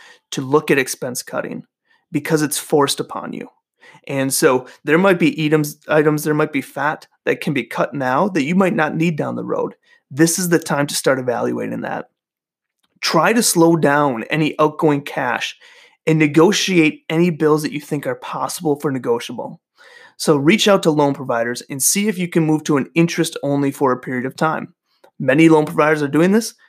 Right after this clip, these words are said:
many are not, but it doesn't hurt to ask. And don't just ask once, ask this week, ask next week, reach out, call them, see if there's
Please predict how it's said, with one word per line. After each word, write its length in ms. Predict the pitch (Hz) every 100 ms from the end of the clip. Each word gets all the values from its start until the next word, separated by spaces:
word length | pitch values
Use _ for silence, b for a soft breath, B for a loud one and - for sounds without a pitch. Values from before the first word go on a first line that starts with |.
| _ -
many 320 | 135 139 143
are 100 | 143
not, 400 | 170 190 - - B B
but 120 | - 147
it 120 | 139
doesn't 300 | 165 165 -
hurt 320 | - 156 -
to 100 | - -
ask. 480 | 135 - - - - b b b -
And 140 | 147
don't 180 | 170 220
just 160 | 220 -
ask 280 | 156 139 -
once, 540 | 127 143 226 - - _ _
ask 260 | 135 160 156
this 260 | 170 170
week, 240 | 113 - _ _ _ _
ask 280 | 147 143 -
next 280 | 165 135 -
week, 240 | 123 - b b b -
reach 320 | 147 175 -
out, 300 | 135 120 - -
call 320 | - 165 165
them, 280 | 143 - - B B B
see 180 | - 180
if 100 | 175
there's 200 | 165